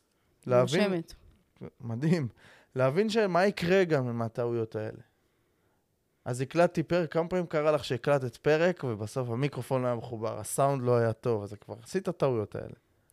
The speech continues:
Speaker 2: נכון.
Speaker 1: אז איך לומדים? נגיד אני עושה טעות בצילום, ישבתי יום שלם, צילמתי, פתאום אני רואה,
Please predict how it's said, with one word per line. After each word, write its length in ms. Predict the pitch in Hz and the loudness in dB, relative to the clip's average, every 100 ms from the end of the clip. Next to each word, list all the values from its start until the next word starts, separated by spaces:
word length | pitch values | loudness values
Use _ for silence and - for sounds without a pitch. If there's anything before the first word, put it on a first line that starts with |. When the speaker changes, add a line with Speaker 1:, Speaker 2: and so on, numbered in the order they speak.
| _ 170 | _ -20
Speaker 2:
נכון. 340 | _ 202 190 - _ _ _ _ _ _ _ _ - | _ -14 -14 -18 _ _ _ _ _ _ _ _ -16
Speaker 1:
אז 160 | 113 | -8
איך 160 | 135 143 | -6 -4
לומדים? 460 | 160 143 123 127 135 - _ _ _ _ | -4 -2 -4 -4 -6 -14 _ _ _ _
נגיד 220 | 120 139 139 | -6 -2 0
אני 180 | 143 | 2
עושה 220 | 143 - 143 | 0 0 -2
טעות 320 | 135 139 131 | 0 0 0
בצילום, 540 | 135 - 123 135 117 | -4 -2 -2 -2 -2
ישבתי 500 | 110 - 143 139 131 | -6 -2 -2 -2 -4
יום 220 | 135 139 | -4 -4
שלם, 380 | 131 135 143 131 | -4 -4 -2 -4
צילמתי, 640 | 110 127 131 147 143 165 175 - _ _ | -6 -6 -2 -4 -4 -4 -4 -6 _ _
פתאום 240 | - 160 | -6 0
אני 140 | 156 143 | 2 4
רואה, 240 | 147 180 | 6 6